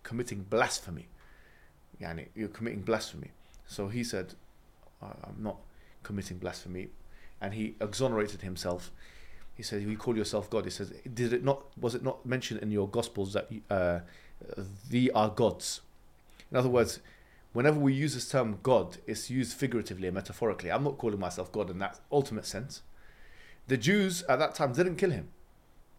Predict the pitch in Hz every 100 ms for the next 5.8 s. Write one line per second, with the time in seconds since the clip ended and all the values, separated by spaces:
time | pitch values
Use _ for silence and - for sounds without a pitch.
0 | - - - - - - - - 160 151
1 | 185 170 127 208 214 202 196 185 - 135
2 | 143 151 143 113 101 - - - - 123
3 | 135 127 98 - 139 131 - - - -
4 | 98 - 90 110 - - - - - -
5 | 135 135 139 190 - 254 143